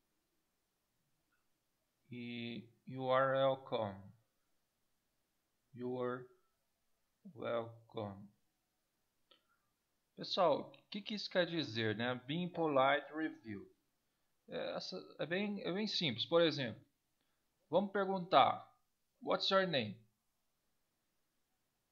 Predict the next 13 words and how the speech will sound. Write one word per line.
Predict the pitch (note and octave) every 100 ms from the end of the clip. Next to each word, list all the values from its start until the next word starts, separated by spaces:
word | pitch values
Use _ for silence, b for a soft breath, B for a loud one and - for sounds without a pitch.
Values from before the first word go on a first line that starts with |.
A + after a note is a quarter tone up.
| _ _ _ _ _ _ _ -
What's | A2+ G#2 G#2 A2+ C3 D3+ - - - - _ _ _ _ _ _ _ _ _ _ _ _ _ _ _ _ _ _ _ _ - G3+
your | A#2 A2 A2+ B2+ C3+ C3+ - - _ _ _ _ _ _ _ _ _ _ -
name? | C#3 A2 - - _ _ _ _ _ _ _ _ _ _ _ _ _ _ _ _ _ _ _ -
Qual | A#3
que | -
seria | - G3 F#3+
uma | F#3 F3 F3+
forma | F3+ F3 F3
mais | E3 D#3+ D#3+ D#3+ F#3+ A3+ A3 -
polite | - F#3 C#3 B2+ C3 C#3+ C3 A2+ - -
de | - C3+
perguntar | D3 D3 D3+ D3+ C#3+ C#3
isso? | B2 G2+ - -